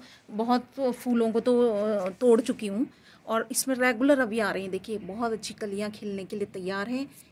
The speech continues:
यहाँ पर भी ये देखिए, बहुत छोटी-छोटी सी कलियाँ। और ये छो-, ये मेरा सात, दस, दस इंच का आप सोचिए ये पॉट है।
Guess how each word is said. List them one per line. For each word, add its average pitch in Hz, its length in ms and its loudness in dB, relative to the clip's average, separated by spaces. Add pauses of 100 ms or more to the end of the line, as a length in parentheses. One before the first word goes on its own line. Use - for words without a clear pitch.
यहाँ 214 240 -6
पर 214 160 -8
भी 208 120 -8
ये 220 60 -2
देखिए, 185 280 -8
बहुत 220 320 -8
छोटी-छोटी 214 500 -8
सी 202 160 -10
कलियाँ। 202 580 -8 (540)
और 226 140 -4
ये 220 120 0
छो-, 240 340 -2
ये 240 240 2
मेरा 240 380 2
सात, 226 600 0 (380)
दस, - 420 2 (120)
दस 247 260 2
इंच 240 200 2
का 240 140 -4
आप 208 200 -2
सोचिए 226 520 -4 (320)
ये 208 300 2
पॉट 208 380 -4
है। 277 240 -2